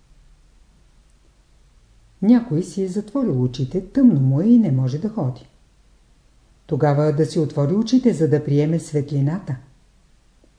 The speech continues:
Всеки човек е една възможност за тебе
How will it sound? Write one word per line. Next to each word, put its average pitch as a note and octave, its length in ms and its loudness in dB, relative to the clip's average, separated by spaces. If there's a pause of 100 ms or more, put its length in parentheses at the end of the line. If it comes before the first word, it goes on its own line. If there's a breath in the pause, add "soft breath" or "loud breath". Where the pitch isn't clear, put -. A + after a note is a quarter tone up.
(2000)
Всеки C#3+ 400 -8
човек A3+ 560 -4 (840)
е E3+ 100 0
една D#3 460 0
възможност E3+ 1000 2
за E3+ 220 0
тебе D3 400 0